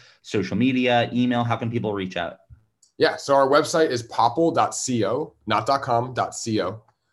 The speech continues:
Speaker 2: uh, P O P L dot C O. And then our, our socials, TikTok and Instagram, are at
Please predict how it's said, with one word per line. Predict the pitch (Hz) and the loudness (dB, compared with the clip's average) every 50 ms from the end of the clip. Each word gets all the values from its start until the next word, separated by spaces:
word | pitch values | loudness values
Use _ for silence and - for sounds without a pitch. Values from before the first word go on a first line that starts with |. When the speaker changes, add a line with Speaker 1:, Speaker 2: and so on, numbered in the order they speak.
| _ _ - | _ _ -2
Speaker 2:
uh, | 104 104 101 95 | 0 0 0 0
P | 95 98 120 127 | -2 -4 -2 0
O | 113 107 | 0 0
P | 110 113 104 92 | 0 -2 -2 -2
L | 92 90 90 95 - | -2 -4 -6 -6 -8
dot | 95 87 80 | -8 -8 -8
C | - - 90 85 | -8 -10 -10 -10
O. | 82 85 - _ _ _ _ _ _ - | -10 -12 -16 _ _ _ _ _ _ -4
And | 127 127 127 | -2 0 2
then | 127 123 123 120 120 | 4 4 4 4 4
our, | 113 110 110 110 | 4 4 4 2
our | 110 117 123 120 | 2 2 2 2
socials, | 113 - 139 131 131 127 - 147 139 139 139 - - | 2 0 0 0 0 0 0 0 0 0 -2 -4 -6
TikTok | 156 143 - - 139 127 127 123 - | -6 -8 -4 -2 0 0 0 -2 -2
and | 113 | -4
Instagram, | 143 156 - 170 160 175 175 175 170 - - | -4 -4 -2 -2 -2 0 0 0 -2 -2 0
are | 113 113 107 104 - - | 0 2 2 0 0 0
at | 113 120 - - - - | 0 -2 -2 -4 -8 -18